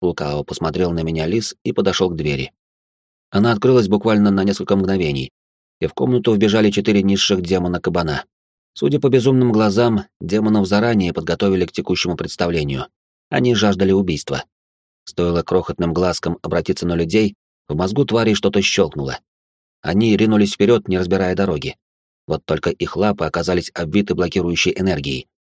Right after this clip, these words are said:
Лис подготавливал следующий акт своего спектакля, где он выступал и как режиссер, и как главный зритель. Голодные, безумные, низшие демоны истошно завопили, вынуждая детей прикрыть уши от боли.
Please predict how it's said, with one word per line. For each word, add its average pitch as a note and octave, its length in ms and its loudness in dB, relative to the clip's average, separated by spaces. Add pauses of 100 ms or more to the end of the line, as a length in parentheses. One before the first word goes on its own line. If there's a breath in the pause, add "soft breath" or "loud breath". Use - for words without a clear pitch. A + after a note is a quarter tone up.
(340)
Лис B2+ 220 -2
подготавливал G#2 640 2
следующий G2 480 0
акт G2 260 -4
своего F#2 360 0
спектакля, - 560 -8 (360)
где F#2 180 2
он A#2+ 160 4
выступал G#2 420 2
и G2 120 -6
как F#2+ 200 0
режиссер, F2+ 640 0 (380)
и - 80 -4
как A#2+ 180 0
главный G2+ 360 2
зритель. D#2 460 -4 (460)
Голодные, F#2+ 580 2
безумные, G2+ 540 2
низшие F#2+ 460 2
демоны F#2+ 400 2
истошно G2 360 0
завопили, F2+ 440 0
вынуждая E2+ 480 -2
детей F2+ 320 0
прикрыть F#2 440 -2
уши F2+ 240 0
от E2+ 100 -2
боли. D2 360 -4